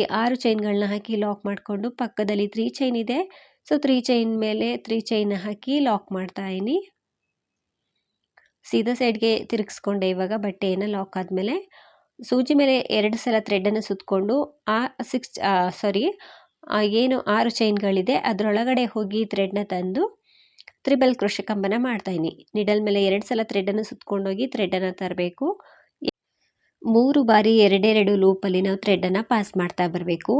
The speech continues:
ಇಲ್ಲಿ ನಾನು ಏಳು ಕಂಬಗಳನ್ನ ಮಾಡ್ಕೊಂಡು ಮಧ್ಯದಲ್ಲಿ ಟೂ ಚೈನ್ನ ಹಾಕ್ಕೊಂಡು ಮತ್ತೆ ಏಳು ಕಂಬಗಳನ್ನ ಮಾಡಿ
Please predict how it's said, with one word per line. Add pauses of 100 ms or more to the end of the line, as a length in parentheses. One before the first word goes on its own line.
(140)
ಇಲ್ಲಿ
ನಾನು
ಏಳು
ಕಂಬಗಳನ್ನ
ಮಾಡ್ಕೊಂಡು (540)
ಮಧ್ಯದಲ್ಲಿ
ಟೂ
ಚೈನ್ನ
ಹಾಕ್ಕೊಂಡು
ಮತ್ತೆ
ಏಳು
ಕಂಬಗಳನ್ನ
ಮಾಡಿ